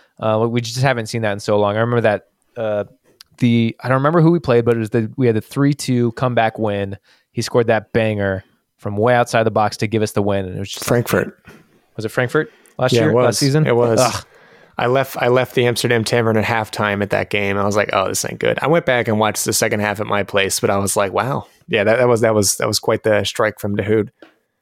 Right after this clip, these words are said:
Speaker 2: Um, and, but you know what? Just like Malen, but, and more important in my opinion, this, this player is still definitely has a role these next few months. Again, every single player in the squad right now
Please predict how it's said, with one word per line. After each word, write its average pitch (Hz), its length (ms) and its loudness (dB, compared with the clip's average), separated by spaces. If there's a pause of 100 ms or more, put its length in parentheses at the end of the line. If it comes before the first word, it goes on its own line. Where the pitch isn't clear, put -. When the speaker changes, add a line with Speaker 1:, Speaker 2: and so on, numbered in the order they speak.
(240)
Speaker 2:
Um, 107 400 0
and, 131 220 0
but 127 140 0
you 139 80 4
know 147 120 4
what? 139 140 2
Just - 220 2
like 135 140 0
Malen, 117 460 4
but, 107 220 0 (500)
and 101 180 0
more 107 280 4
important 107 420 0
in 104 60 0
my 104 120 2
opinion, 101 340 0
this, 113 180 2
this 120 180 -2
player 120 340 2
is - 180 -2
still 107 260 2
definitely 113 520 -2
has 107 280 0
a 101 80 2
role 101 340 2
these 104 220 -2
next 101 220 -2
few 104 180 0
months. 104 360 -2
Again, 110 360 -2
every 120 520 0
single 110 480 0
player 101 360 0
in 101 80 -2
the 107 80 0
squad 107 380 0
right 104 240 -4
now 110 260 -4